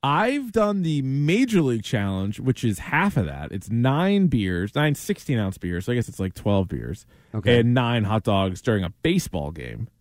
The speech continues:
Speaker 2: You
Speaker 1: But you
Speaker 2: did?
Speaker 1: don't, oh, yeah, I've done that. No, not, like, at a game 'cause it's way too expensive. We've done it, like, at home, like, a bunch of buddies watching a game at home.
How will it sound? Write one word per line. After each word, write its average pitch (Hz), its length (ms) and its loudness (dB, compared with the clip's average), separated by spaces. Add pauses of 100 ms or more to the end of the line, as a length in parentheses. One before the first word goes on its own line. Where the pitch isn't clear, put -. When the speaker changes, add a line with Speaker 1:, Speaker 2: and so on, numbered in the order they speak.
(240)
Speaker 2:
You 107 140 2
Speaker 1:
But 165 100 6
you 208 200 4
Speaker 2:
did? 277 120 2
Speaker 1:
don't, 269 140 -4 (320)
oh, 214 140 0
yeah, 185 280 -2
I've 131 80 -6
done 175 200 -4
that. 165 120 -10
No, 226 240 0
not, 220 320 -2
like, 180 320 -4 (240)
at 208 260 2
a 175 60 -2
game 92 400 -8
'cause 120 120 -4
it's 110 120 -6
way 156 120 2
too 131 140 -2
expensive. 95 600 -4
We've 147 160 -2
done 160 180 -4
it, 135 140 -6
like, 113 300 -8
at 104 220 -4
home, 120 280 -2
like, 104 160 -4
a 95 320 -6
bunch 98 380 -4
of 95 80 -8
buddies 104 320 0
watching 98 400 0
a 90 80 -2
game 87 320 -4
at 82 60 -4
home. 110 300 -2